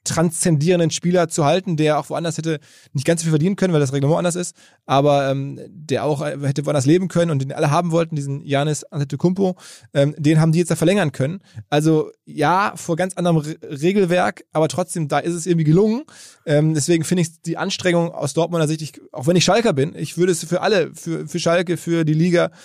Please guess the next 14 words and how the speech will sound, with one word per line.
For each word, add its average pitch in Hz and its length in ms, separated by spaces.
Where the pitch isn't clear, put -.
mir 147 140
wünschen, 175 260
wenn 151 120
man 147 100
da 151 160
über 151 320
Umsatzbeteiligung, 156 720
Kapitalerhöhung, 156 880
ähm, 143 720
Beteiligung 160 500
an 156 80
irgendwelchen 160 240
anderen 160 240
Themen 165 460